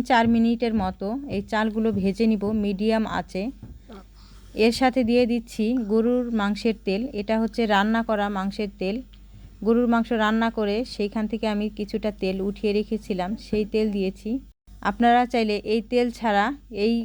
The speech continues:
খিচুড়িটাকে রান্না করতে পারেন এই ফর্মুলাই, একই ফর্মুলায়, শুধু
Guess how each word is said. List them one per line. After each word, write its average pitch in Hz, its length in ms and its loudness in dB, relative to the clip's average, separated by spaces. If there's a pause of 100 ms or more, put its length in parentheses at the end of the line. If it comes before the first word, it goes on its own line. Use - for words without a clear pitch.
(180)
খিচুড়িটাকে 226 760 -2 (680)
রান্না 208 320 2
করতে 233 300 -4
পারেন 202 280 0 (680)
এই 226 160 0
ফর্মুলাই, 214 600 2 (220)
একই 220 180 -4
ফর্মুলায়, 202 500 0
শুধু 214 220 -6